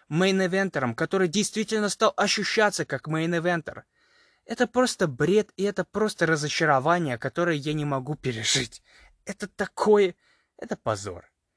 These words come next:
<sighs> Но, как я уже сказал, мои деньги идут на Дрю Макинтайра.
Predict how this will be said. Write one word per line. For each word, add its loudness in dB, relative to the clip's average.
<sighs> -4
Но, -4
как -12
я 2
уже -2
сказал, 0
мои -2
деньги -4
идут -6
на -4
Дрю -8
Макинтайра. -10